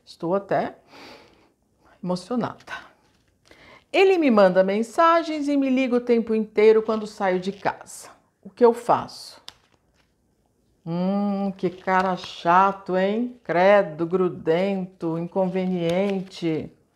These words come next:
Vamos lá. Ih, me-, mais dois.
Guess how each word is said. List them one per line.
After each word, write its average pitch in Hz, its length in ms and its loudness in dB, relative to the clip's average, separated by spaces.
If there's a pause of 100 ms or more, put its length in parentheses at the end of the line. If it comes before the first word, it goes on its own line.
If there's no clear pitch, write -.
(720)
Vamos 156 320 -6
lá. 147 340 2 (2000)
Ih, 311 760 -4
me-, 220 260 2
mais 208 320 2
dois. - 680 -6